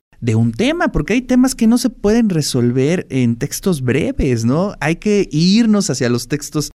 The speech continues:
extensos, explicados. Y entonces me encontré con un libro que se llama Clics contra la Humanidad.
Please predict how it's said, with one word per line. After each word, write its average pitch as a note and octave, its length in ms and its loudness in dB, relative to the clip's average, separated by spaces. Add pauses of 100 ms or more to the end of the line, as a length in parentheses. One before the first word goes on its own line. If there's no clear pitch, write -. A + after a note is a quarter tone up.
extensos, C3+ 1000 0 (320)
explicados. B2+ 1120 0 (260)
Y D#3+ 120 2
entonces F#3 760 2
me D3+ 100 2
encontré D#3 340 -2
con G#3 200 2
un F#3 160 4
libro C3 400 0
que - 80 -14
se - 60 -4
llama B2+ 180 0
Clics C3+ 480 -2
contra G#2+ 340 -2
la G2 140 -4
Humanidad. G2 600 -4